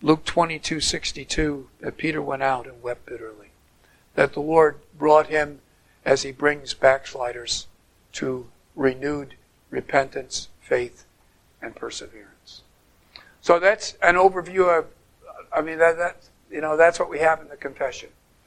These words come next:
That's, it really is an overview that I gave you today.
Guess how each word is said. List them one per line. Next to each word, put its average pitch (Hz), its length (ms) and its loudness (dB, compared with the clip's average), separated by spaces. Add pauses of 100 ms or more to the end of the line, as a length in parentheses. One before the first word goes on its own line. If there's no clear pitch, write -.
(600)
That's, - 440 -2 (340)
it 156 120 -2
really 165 320 4
is 156 120 -2
an 143 120 -6
overview 139 460 -4
that 135 100 -4
I 131 80 -2
gave 135 280 -8
you 123 60 -16
today. 117 360 -16